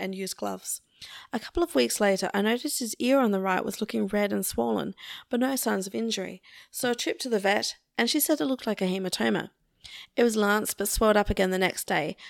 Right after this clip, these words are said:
so she said she could attempt surgery, but because his ear was so small, it might not work. I said, "Go ahead," and amazingly it worked.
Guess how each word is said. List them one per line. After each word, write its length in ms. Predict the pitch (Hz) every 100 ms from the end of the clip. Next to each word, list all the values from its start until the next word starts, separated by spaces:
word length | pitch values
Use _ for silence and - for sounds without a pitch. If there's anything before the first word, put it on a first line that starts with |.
| -
so 160 | -
she 140 | 214 240
said 260 | 247 247
she 180 | - 233
could 160 | 226 202
attempt 320 | - 208 -
surgery, 580 | - 202 190 165 170 - _ _ _ _ - - -
but 120 | 220
because 280 | 233 269 277
his 140 | 247
ear 120 | 226
was 120 | 202
so 220 | - 208 202
small, 320 | - 214 190
it 60 |
might 260 | 190 190 202
not 220 | 190 -
work. 380 | 196 170 - - _ _ _ _ _ _ _ _ _ -
I 80 | 220
said, 240 | - 214
"Go 140 | 214
ahead," 380 | 208 220 262 208 - - - - -
and 100 | 233
amazingly 500 | 240 269 294 220 208
it 140 | - 254
worked. 460 | - 95 - -